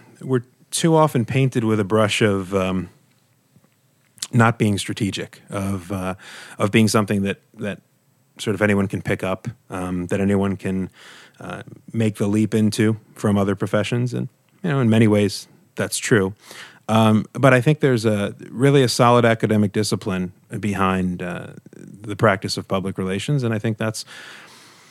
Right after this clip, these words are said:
something I fortunately entered the field with from my, from my Rowan education. I mean, Rowan is, uh, is,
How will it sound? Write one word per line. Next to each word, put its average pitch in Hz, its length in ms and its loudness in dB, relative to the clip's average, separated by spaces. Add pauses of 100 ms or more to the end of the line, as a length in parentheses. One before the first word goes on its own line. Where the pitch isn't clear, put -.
something 135 280 4
I 131 60 6
fortunately 113 480 0
entered 101 240 -2
the - 80 -12
field 139 260 2
with 90 200 -12
from - 340 -2
my, 98 320 0 (220)
from 107 180 0
my 98 100 2
Rowan 98 240 2
education. 101 600 -6
I 98 40 -8
mean, 98 100 -6
Rowan 101 340 2
is, 98 420 -8
uh, 85 340 -8
is, - 220 -18